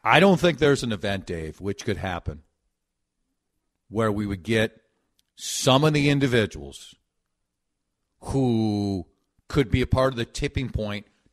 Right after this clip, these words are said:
to try some ideas for even a year. I cannot imagine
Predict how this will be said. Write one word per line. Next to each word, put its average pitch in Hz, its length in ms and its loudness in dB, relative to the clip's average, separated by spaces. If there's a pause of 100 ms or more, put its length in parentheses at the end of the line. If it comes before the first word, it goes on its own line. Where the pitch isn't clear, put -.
to 120 100 -4
try 127 600 2
some 143 260 -6
ideas 104 960 -6 (1080)
for 113 460 0
even 123 300 -4
a 110 40 -2
year. 87 460 -8 (500)
I 135 100 2
cannot 143 680 0 (180)
imagine 113 920 -2